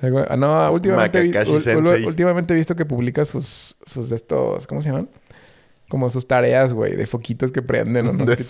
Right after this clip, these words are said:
Speaker 1: chingados,
Speaker 2: foquitos
Speaker 1: güey.
Speaker 2: que
Speaker 1: No sé qué es, güey.
Speaker 2: prenden.
Speaker 1: <laughs> Y es como me-, como,
Speaker 2: Circuitos y así, ¿o
Speaker 1: como
Speaker 2: qué?
Speaker 1: medidores en un... en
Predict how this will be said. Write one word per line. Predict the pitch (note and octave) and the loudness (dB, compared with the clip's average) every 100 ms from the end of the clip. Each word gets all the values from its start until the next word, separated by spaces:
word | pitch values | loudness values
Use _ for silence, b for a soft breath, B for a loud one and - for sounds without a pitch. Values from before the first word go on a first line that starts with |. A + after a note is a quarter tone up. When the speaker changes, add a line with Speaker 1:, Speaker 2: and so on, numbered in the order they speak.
| A#2+ | 2
Speaker 1:
chingados, | C3 C3 A2 A2+ B2 - | 2 0 0 2 0 0
Speaker 2:
foquitos | - A2 - | 0 0 0
Speaker 1:
güey. | - | 2
Speaker 2:
que | |
Speaker 1:
No | A#2+ | 4
sé | A#2 | 4
qué | A#2 C#3 C3+ | 4 4 4
es, | B2+ | 4
güey. | A#2+ B2+ C3+ B2+ B2+ C3 | 4 4 2 2 0 0
Speaker 2:
prenden. | C#3 - G2+ | 0 2 2
Speaker 1:
<laughs> | D3 | 0
Y | |
es | C#3 | 0
como | C3+ C#3 D3 | 0 2 2
me-, | C3+ A#2+ | 2 2
como, | A2 B2+ | 2 2
Speaker 2:
Circuitos | A2+ A#2 B2+ C#3+ | 2 2 2 0
y | |
así, | A2 G2+ | 0 0
¿o | B2+ | 2
Speaker 1:
como | C3 | 2
Speaker 2:
qué? | C3 | 4
Speaker 1:
medidores | C3 C3 B2+ C3+ D3 C3+ - - | 4 4 4 4 2 -2 -8 -6
en | - A#2 | -2 -2
un... | A#2 B2 B2+ | 0 0 -2
en | - | -4